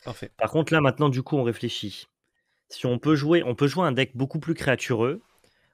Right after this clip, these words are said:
Speaker 2: où on enlève les Planeswalkers, on met des Thalia, et à la place de Kaito, on joue le, le deux un fly, tu vois, qui regarde la main de l'oppo.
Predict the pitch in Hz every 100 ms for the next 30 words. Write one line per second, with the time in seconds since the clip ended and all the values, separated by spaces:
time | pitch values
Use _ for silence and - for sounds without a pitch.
0 | _ - 107 113 143 156 139 117 120 -
1 | 107 - 120 147 - - 107 117 127 -
2 | 113 113 123 170 220 113 104 135 123 113
3 | 123 110 139 147 117 104 117 107 104 101
4 | 104 113 113 - 98 92 95 90 - _
5 | _ _ _ _ _ _ _ - 101 90
6 | 98 98 101 101 95 95